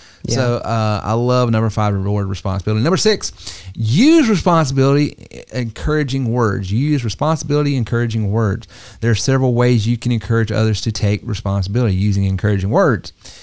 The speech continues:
Speaker 2: When giving feedback, use words like, "I trust you," or, "I, I know you can do it."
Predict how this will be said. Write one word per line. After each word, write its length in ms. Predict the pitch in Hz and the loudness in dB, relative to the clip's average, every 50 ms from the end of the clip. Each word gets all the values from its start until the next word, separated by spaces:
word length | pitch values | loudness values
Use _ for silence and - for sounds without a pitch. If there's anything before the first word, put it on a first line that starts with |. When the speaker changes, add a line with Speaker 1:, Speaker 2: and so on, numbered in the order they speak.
| - - | -20 -12
Speaker 2:
When 120 | - 101 98 | -8 -4 0
giving 260 | - 139 151 190 185 | 2 2 4 2 2
feedback, 560 | - - 220 208 190 151 135 131 127 131 78 | 2 2 2 2 2 4 2 2 2 2 0
use 260 | 127 143 160 160 135 | 0 0 2 0 0
words 260 | 135 151 151 151 127 | 0 0 0 0 0
like, 200 | 143 143 143 - | -2 -4 -2 -2
"I 100 | 113 151 | -2 -4
trust 460 | 151 - - 185 190 170 - - - 127 | -4 -2 0 0 0 0 0 -2 -2 -2
you," 240 | 107 87 - - - _ _ - _ _ - - - | -2 0 -2 -4 -8 _ _ -20 _ _ -20 -18 -8
or, 280 | - 117 127 135 123 - - - | -4 0 0 0 0 -2 -2 -4
"I, 160 | 117 123 - - - - - _ _ - | -4 -4 -4 -6 -12 -20 -20 _ _ -8
I 220 | - 101 120 127 | -4 -2 0 0
know 380 | 135 139 143 151 156 151 147 147 | 2 2 2 2 4 4 4 4
you 240 | 147 143 131 135 123 | 4 2 2 0 0
can 200 | - 147 151 160 | 0 0 0 2
do 160 | 180 190 147 | 4 4 2
it." 140 | 104 - | 2 0